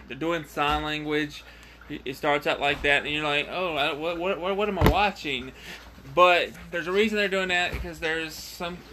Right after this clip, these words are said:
sort of creature out there. If they, if they hear you make a sound,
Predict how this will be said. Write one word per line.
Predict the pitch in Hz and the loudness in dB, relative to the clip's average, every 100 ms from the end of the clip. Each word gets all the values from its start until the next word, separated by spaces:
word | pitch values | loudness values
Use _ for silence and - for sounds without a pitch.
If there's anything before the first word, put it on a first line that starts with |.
| - | -20
sort | - - - - - - 180 175 | -18 -18 -18 -18 -14 -4 -2 0
of | 151 | -4
creature | - 160 175 - 160 | -4 -2 -2 -2 2
out | 143 143 139 | 4 4 2
there. | 143 143 | -2 0
If | - 139 - - - | -2 -6 -12 -8 2
they, | 147 151 147 | 2 2 -8
if | - | -10
they | 135 139 | -2 -2
hear | 165 165 | 0 -2
you | 165 | -2
make | 165 156 151 - | -4 -4 -4 -10
a | 139 139 | -10 -10
sound, | - 170 156 139 110 | -2 4 6 4 0